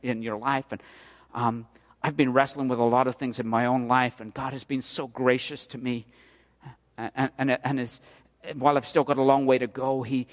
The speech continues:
he, he, he's leading me to, to a greater freedom than I've ever known. And, and I'm just noticing this thing and wanted to share with you a little bit about it, because first I want to tell you more about the freedom that I believe that God wants for you to experience.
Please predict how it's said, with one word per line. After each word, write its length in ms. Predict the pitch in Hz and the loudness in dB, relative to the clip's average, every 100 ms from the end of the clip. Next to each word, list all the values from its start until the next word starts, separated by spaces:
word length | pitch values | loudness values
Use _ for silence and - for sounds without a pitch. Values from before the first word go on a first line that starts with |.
| - | -18
he, 160 | - - | -12 -10
he, 220 | 135 151 - | -6 -8 -8
he's 260 | 127 123 | -14 -8
leading 580 | 135 143 170 175 175 156 | -6 0 2 2 0 2
me 400 | 156 160 160 165 _ | 4 4 2 -4 _
to, 180 | - 135 - - - | -4 -4 -4 -20 -2
to 200 | 151 143 | 4 4
a 100 | 139 | 4
greater 340 | - 143 151 | 4 4 4
freedom 460 | 139 151 147 127 113 | -2 0 2 2 0
than 140 | 110 | -2
I've 200 | 107 110 | -2 0
ever 200 | 113 110 | 0 0
known. 380 | 110 107 107 110 | -2 0 0 -2
And, 120 | 107 - - - - | -8 -10 -20 -20 -10
and 80 | |
I'm 80 | 127 | -10
just 200 | 156 156 | -10 -2
noticing 500 | 175 180 175 170 160 | 0 0 -2 -4 -4
this 200 | 139 - | -4 -8
thing 400 | - 117 113 113 | -2 0 0 -2
and 80 | 101 - - - | -8 -10 -20 -14
wanted 280 | 156 165 165 | 0 2 2
to 100 | 143 | -2
share 360 | - - 143 139 | -6 0 2 2
with 200 | 135 131 | 0 -2
you 140 | 127 | -2
a 20 | |
little 260 | 117 120 113 | 0 -2 -4
bit 160 | 120 110 | -4 -4
about 440 | - 107 110 - | -4 -8 -6 -10
it, 120 | - | -10
because 360 | 120 - 120 - - - _ | -10 -4 -4 -4 -20 -20 _
first 220 | 170 170 180 | 2 2 2
I 40 | |
want 160 | 160 135 | 0 0
to 40 | |
tell 240 | - 135 | -2 -4
you 80 | 127 | -2
more 240 | 117 117 117 | -2 0 0
about 280 | 104 113 | 0 0
the 80 | 113 | -2
freedom 500 | - - 113 107 107 | -14 -2 0 0 -4
that 160 | 107 104 | -2 -2
I 60 | |
believe 320 | 95 104 101 101 | -2 -6 -6 -8
that 140 | - | -10
God 280 | 95 104 101 | -8 -8 -8
wants 240 | 101 98 | -12 -12
for 140 | - 110 | -14 -12
you 180 | 101 | -10
to 120 | 101 92 | -12 -14
experience. 1000 | - - 80 85 90 85 _ - - | -18 -18 -16 -16 -18 -20 _ -20 -20